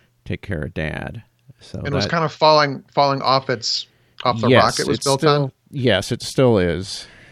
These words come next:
Speaker 1: Every ship is sinking, as they say. It's, uh, almost a hundred years old. It's a nice old bungalow,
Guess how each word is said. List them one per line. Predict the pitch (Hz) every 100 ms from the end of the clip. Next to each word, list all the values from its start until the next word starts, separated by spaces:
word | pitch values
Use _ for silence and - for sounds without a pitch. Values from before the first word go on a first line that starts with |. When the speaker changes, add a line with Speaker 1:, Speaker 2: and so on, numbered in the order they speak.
| -
Speaker 1:
Every | 117 113 113
ship | - - 123
is | 110 -
sinking, | - 104 98 78
as | 92 -
they | 80
say. | - 92 78 87
It's, | 101 107
uh, | 87 82
almost | 117 131 120
a | 110
hundred | 113 107
years | 98 95 95
old. | 90 87 87 90 107 -
It's | -
a | 95
nice | 107 113 -
old | 95 90
bungalow, | 87 87 85 78 78 95